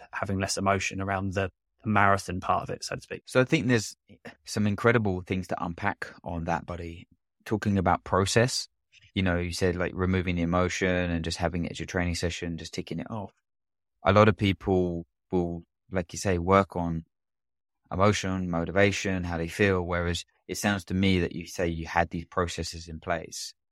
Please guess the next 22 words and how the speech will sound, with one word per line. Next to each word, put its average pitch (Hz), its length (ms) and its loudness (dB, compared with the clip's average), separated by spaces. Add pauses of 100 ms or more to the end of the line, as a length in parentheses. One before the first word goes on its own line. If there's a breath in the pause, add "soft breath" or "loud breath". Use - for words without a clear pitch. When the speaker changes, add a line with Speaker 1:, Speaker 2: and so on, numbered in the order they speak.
(300)
Speaker 2:
to, 85 520 0 (420)
say, 85 220 0
just - 220 -8 (200)
have - 300 -6
to - 80 -6
commit - 340 -4
to, 95 240 -12 (320)
whether 90 260 0
that 87 160 4
was 87 400 0 (720)
having 90 320 2
it, 90 140 0
you 95 80 -4
know, 82 240 -6
dinner 95 180 4
with 85 120 0
your, 82 320 -4
with 82 120 -12
your 82 100 -8
wife, 113 320 6
having 82 520 -4 (120)
a 62 140 -8